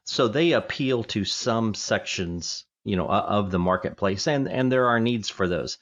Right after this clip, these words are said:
You know, if, if you've got a project or, or you're doing a launch or, or you're doing something that's a two or three month window,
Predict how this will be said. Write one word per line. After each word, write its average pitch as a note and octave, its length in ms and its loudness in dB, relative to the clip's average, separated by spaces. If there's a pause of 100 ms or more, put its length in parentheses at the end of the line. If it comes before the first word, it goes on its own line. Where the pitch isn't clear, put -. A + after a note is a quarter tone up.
(320)
You A2 120 -2
know, F#2 160 2
if, F#2 260 -2 (720)
if F#2+ 220 -2
you've C3+ 180 0
got B2 280 4
a F#2+ 100 2
project A2 720 0
or, F2+ 320 2
or F#2+ 180 2
you're F#2+ 200 -2
doing G#2+ 260 2
a F2+ 100 2
launch G#2 540 0
or, F2+ 260 -2
or F#2 160 -2
you're G2 200 -2
doing G2+ 260 2
something G#2 420 0
that's F#2 260 0
a F2 260 2 (340)
two C#3 240 0
or G2+ 100 4
three A#2+ 280 0
month G#2+ 260 2
window, G#2+ 640 2